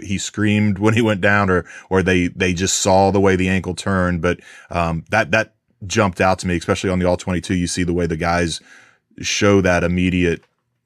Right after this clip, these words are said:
just concern of, of, for Joe, and he didn't, he didn't return after that. They still went down,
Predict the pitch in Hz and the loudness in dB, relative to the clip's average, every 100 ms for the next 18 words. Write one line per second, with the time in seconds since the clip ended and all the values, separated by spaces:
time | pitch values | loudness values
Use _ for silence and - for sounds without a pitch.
0 | - - - - - 82 - 101 90 82 | -20 -16 -14 -12 -10 -8 -2 0 0 -2
1 | 78 - - 95 95 82 98 90 85 85 | -8 -14 -6 0 2 2 2 2 0 -2
2 | 92 90 104 95 82 95 101 92 - 101 | -2 2 0 -2 -6 -6 -4 -4 -2 0
3 | 92 90 95 101 - 85 87 87 - 92 | -2 -2 -2 -2 -2 -4 -2 -4 -4 -4
4 | 90 78 87 87 87 | -4 -4 -4 -4 -6